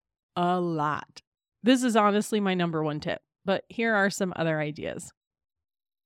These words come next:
One of my email friends will always tease her upcoming weekly email in her stories. She'll give people just enough info about what's inside to pique their interest and then encourages them to sign up so they don't miss out.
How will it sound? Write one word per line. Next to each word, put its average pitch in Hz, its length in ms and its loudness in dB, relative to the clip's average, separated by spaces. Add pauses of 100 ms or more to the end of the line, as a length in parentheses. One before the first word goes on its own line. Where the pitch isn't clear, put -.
(280)
One 214 220 2
of 277 140 0
my 247 220 0
email 196 340 0
friends 165 400 -4
will 185 200 -4
always 202 460 0
tease 190 480 -4
her 185 200 -4 (100)
upcoming 175 560 -4
weekly 170 420 -4
email 175 400 -2
in 175 140 -4
her 165 160 -4
stories. - 600 -8 (140)
She'll 190 220 -2
give 220 260 0
people 196 460 -4 (120)
just 170 440 -2
enough 339 260 -2
info 220 480 0
about 185 280 0
what's 170 220 -4
inside 190 440 -2
to 185 100 -6
pique 156 280 -12
their 185 140 -4
interest 220 560 -4 (520)
and 240 120 -4
then 254 240 -4
encourages 262 680 -4
them 190 180 -2
to 185 160 -6
sign 175 320 -4
up 202 240 -4
so - 160 -4
they 175 140 0
don't 156 240 -4
miss 160 180 -8
out. 180 280 -4